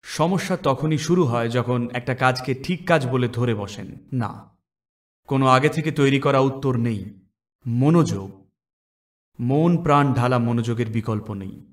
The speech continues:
যেখানে ইনভলভমেন্ট নেই, সেখানে জীবনও নেই। দু হাজার উনিশ হোক আপনার জীবনে এক সম্পূর্ণ নিযুক্ত হয়ে বাঁচার বছর, কারণ আপনি এই জীবনকে অনুভব করতে চাইলে আপনার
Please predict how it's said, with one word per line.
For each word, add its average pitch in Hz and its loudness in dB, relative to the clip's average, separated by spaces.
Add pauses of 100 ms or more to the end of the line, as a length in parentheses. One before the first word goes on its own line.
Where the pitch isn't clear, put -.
(140)
যেখানে 127 0 (320)
ইনভলভমেন্ট 147 2
নেই, 110 -6
সেখানে 123 0
জীবনও 160 0
নেই। 110 -4 (560)
দু 156 2
হাজার 196 8
উনিশ 214 2
হোক 120 -4 (1800)
আপনার 135 4 (200)
জীবনে 165 4
এক 120 0
সম্পূর্ণ 175 4
নিযুক্ত 175 4
হয়ে 143 4
বাঁচার 123 2
বছর, 117 -2
কারণ 151 6
আপনি 156 2
এই 156 4
জীবনকে 160 2
অনুভব 165 4
করতে 196 2
চাইলে 127 2
আপনার 151 2